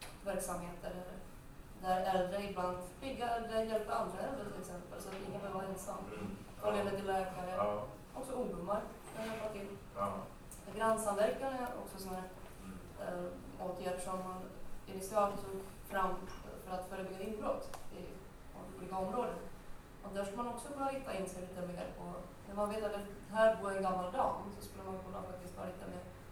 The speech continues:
Speaker 1: uppmärksam på hur hon har det. Kommer det någon, någon sänder alldeles för ofta och, och låter det illa från lägenheten. Han kanske har missbruksproblem, för det har vi sett att det är ganska vanligt scenario. Eh, var uppmärksam helt enkelt och hjälpsam.
Speaker 2: Ja.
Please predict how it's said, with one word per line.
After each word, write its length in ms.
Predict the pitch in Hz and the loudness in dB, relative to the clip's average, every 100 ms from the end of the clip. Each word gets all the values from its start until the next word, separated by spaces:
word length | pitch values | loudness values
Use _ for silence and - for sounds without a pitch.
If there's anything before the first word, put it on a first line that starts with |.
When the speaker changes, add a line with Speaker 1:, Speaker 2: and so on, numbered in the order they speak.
| 220 | -6
Speaker 1:
uppmärksam 480 | 220 196 196 262 254 175 | -4 -2 0 0 0 -2
på 80 | 185 | -4
hur 120 | 190 185 | -2 -2
hon 140 | 180 175 | -2 -2
har 100 | - | -2
det. 200 | 185 190 - - - - - - | -2 -6 -6 -10 -10 -10 -6 0
Kommer 200 | 190 208 | 4 6
det 80 | 254 | 6
någon, 400 | 262 247 247 226 | 6 6 4 2
någon 240 | 220 208 202 - - - - - - - 190 | 2 2 0 -4 -8 -10 -10 -12 -10 -6 -2
sänder 640 | 190 190 196 185 180 180 180 | 0 2 2 2 2 0 2
alldeles 260 | 185 185 | 2 0
för 120 | 190 190 | -2 -2
ofta 280 | 190 - 180 | -2 -4 -4
och, 300 | 180 180 185 | -2 -2 -2
och 80 | 190 | -2
låter 260 | 190 - 190 | -2 -2 -2
det 60 | 190 | -4
illa 200 | 170 180 | -4 -2
från 120 | 208 | -2
lägenheten. 680 | 214 208 202 202 190 190 185 | 0 0 0 0 -2 -2 -4
Han 100 | 185 196 | -4 -4
kanske 200 | 202 214 | -4 -4
har 80 | |
missbruksproblem, 680 | 233 - 185 - 190 175 175 - | -4 -6 -8 -8 -6 -4 -4 -6
för 140 | 185 185 | -6 -4
det 60 | 185 | -2
har 80 | |
vi 80 | 180 | -2
sett 240 | 175 175 - | -2 -2 -4
att 80 | - | -6
det 60 | |
är 40 | 175 | -6
ganska 200 | 175 180 | -6 -6
vanligt 200 | 175 175 | -4 -4
scenario. 380 | 185 202 202 190 - - - - - - - - | -2 0 0 0 -4 -6 -10 -10 -10 -10 -10 -8
Eh, 160 | 202 214 | -4 0
var 160 | 262 | 0
uppmärksam 460 | 277 185 185 277 262 | 0 -2 0 2 2
helt 140 | 254 190 | 0 -2
enkelt 260 | 190 185 190 | -6 -6 -6
och 60 | 208 | -4
hjälpsam. 380 | 208 202 - - - - - - | -4 -2 -4 -4 -6 -10 -10 -4
Speaker 2:
Ja. 140 | 110 | -2